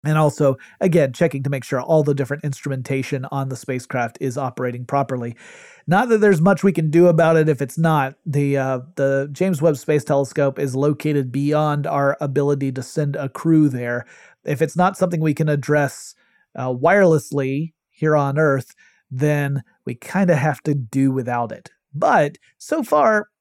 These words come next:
everything's been going according to plan. Uh, the engineering teams have already spent the last month very slowly unfurling the telescope as it made its journey to its new home,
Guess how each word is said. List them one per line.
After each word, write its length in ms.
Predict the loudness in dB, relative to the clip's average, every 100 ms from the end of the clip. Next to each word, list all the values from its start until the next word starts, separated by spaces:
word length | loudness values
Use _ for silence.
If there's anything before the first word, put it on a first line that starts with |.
| -2
everything's 420 | 0 0 -2 0
been 320 | 0 0 -4
going 400 | 0 2 2 2
according 460 | -2 0 0 2 0
to 100 | -4
plan. 540 | -4 0 2 0 -4
Uh, 200 | -8 -4
the 120 | -4 -2
engineering 480 | -2 -2 -2 -2
teams 240 | -2 -4 -2
have 140 | -2
already 320 | 0 2 2
spent 320 | -2 -2 -4 -2
the 80 |
last 300 | -2 -2 -2
month 180 | -4 -4
very 400 | -4 -2 -2 -2
slowly 440 | -4 -2 0 0 -2
unfurling 840 | -6 -8 -4 0 2 2 0 -2
the 80 | -4
telescope 560 | -2 -2 -2 0 -2 -2
as 180 | -6
it 120 | -8 -8
made 180 | -8
its 140 | -8 -12
journey 400 | -8 -6 -6 -6
to 100 | -8
its 160 | -8
new 160 | -6 -6
home, 340 | -4 -4 -4